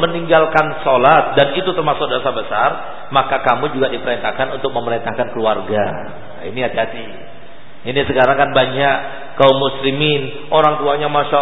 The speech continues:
Allah rajin sholatnya, tapi istrinya tidak, anaknya tidak, pembantunya di rumah tidak. Itu berbahaya.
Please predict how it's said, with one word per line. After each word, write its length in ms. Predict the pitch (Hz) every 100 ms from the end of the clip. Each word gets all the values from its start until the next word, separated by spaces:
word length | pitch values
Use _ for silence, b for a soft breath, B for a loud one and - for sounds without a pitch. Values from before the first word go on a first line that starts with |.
| 143
Allah 120 | 143
rajin 480 | 143 143 127 147 143
sholatnya, 720 | 139 139 135 139 135 123 -
tapi 240 | 131 135 131
istrinya 320 | 110 123 127
tidak, 400 | 113 101 107 98 - - - - - - -
anaknya 460 | 135 135 131 127 135 135
tidak, 500 | 104 90 117 117 110 98 - - - - -
pembantunya 680 | 170 147 147 143 147 147 151
di 80 | 139
rumah 360 | 135 139 147 151
tidak. 480 | 113 117 120 113 131
Itu 80 | 202
berbahaya. 640 | 175 165 156 151 139 101